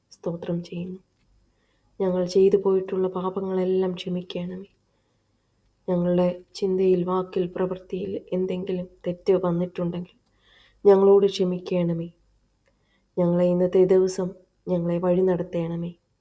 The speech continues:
ഞങ്ങളെ ആഗ്രഹങ്ങളും ആവശ്യങ്ങളും അവിടുത്തെ തിരുപാദത്തിൽ വയ്ക്കുന്നു. ഞങ്ങൾക്ക് നല്ലതെന്തെന്ന്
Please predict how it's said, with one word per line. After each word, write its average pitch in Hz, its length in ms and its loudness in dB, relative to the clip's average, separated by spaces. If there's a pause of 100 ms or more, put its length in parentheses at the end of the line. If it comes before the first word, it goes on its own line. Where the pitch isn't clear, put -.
(640)
ഞങ്ങളെ 190 300 2
ആഗ്രഹങ്ങളും 190 720 0
ആവശ്യങ്ങളും 185 640 -6 (400)
അവിടുത്തെ 196 320 0
തിരുപാദത്തിൽ 190 680 -2
വയ്ക്കുന്നു. 175 420 -8 (680)
ഞങ്ങൾക്ക് 202 420 2
നല്ലതെന്തെന്ന് 202 840 0